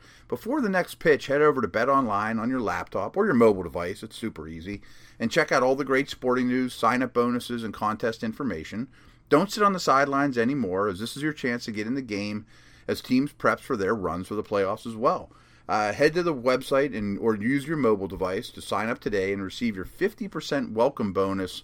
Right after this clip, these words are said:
on your first deposit when you use our promo code Locked On, all one word, all caps, Locked On. That's fifty percent welcome bonus. Bet Online, your online sportsbook experts.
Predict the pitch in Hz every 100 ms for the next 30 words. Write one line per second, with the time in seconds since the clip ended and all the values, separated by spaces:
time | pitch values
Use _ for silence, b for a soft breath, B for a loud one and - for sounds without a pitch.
0 | b b b 113 110 - 123 - - -
1 | 95 87 110 107 104 113 135 151 151 127
2 | 107 95 - 98 98 87 110 - 113 95
3 | 98 135 b b b 98 117 160 151 113
4 | 110 110 120 - 95 - 131 98 90 -
5 | 80 101 135 - 95 87 98 - - 240
6 | 233 220 196 170 - 165 131 135 139 117
7 | 92 92 87 78 - - b b b b
8 | b 139 175 175 151 135 135 139 135 -
9 | 104 - 120 123 117 117 117 - - 110
10 | - 98 98 - - - - - - -